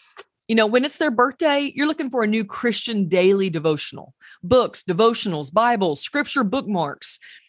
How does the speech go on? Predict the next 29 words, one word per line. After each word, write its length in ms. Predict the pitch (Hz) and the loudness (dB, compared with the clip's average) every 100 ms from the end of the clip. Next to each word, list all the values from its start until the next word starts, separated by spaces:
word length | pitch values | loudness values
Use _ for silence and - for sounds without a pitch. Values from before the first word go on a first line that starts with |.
| _ _ - - | _ _ -20 -8
plaques, 540 | 302 330 220 - - | 0 4 4 0 -4
they're 200 | - 220 - | -2 -2 0
all 320 | 254 294 294 | 4 4 4
helpful 640 | - 226 269 - 285 277 226 | -2 -2 -2 -2 -6 -4 0
ways 440 | 156 143 143 - - _ - | -2 -2 -6 -10 -14 _ -8
to 100 | 170 | -8
point 420 | - 220 233 240 | 0 2 2 0
your 100 | 240 | -4
children 440 | - 190 180 185 | 0 0 2 0
to 120 | 190 | 0
God 460 | 190 151 139 139 - - _ | 0 2 2 0 -6 -16 _
in 240 | - 170 175 - | 0 0 -2 0
each 480 | 214 233 - - _ _ _ - | 2 2 -2 -10 _ _ _ -10
stage 460 | - 208 165 165 | 0 2 2 0
of 140 | - 156 | -2 -2
development 560 | 156 160 151 147 147 | 2 2 2 -2 -4
in 100 | 147 | -4
your 80 | 139 | -6
child's 460 | 135 156 135 127 131 | -4 -2 -2 -4 -8
life. 360 | 104 - - _ _ _ _ _ _ _ - | -10 -14 -20 _ _ _ _ _ _ _ -8
You 120 | 247 262 | 0 2
know, 80 | |
while 160 | 254 240 | 4 4
I've 240 | 269 277 | 4 2
donated 560 | 208 202 185 165 156 143 | 2 2 2 0 -2 -6
many, 760 | 160 170 185 202 226 226 220 220 | -6 -4 0 2 4 2 2 2
many 360 | 190 190 185 180 | 4 4 2 0
kids' 300 | - 165 - | -2 -4 -4
books, 540 | 156 160 - - | -6 -6 -6 -6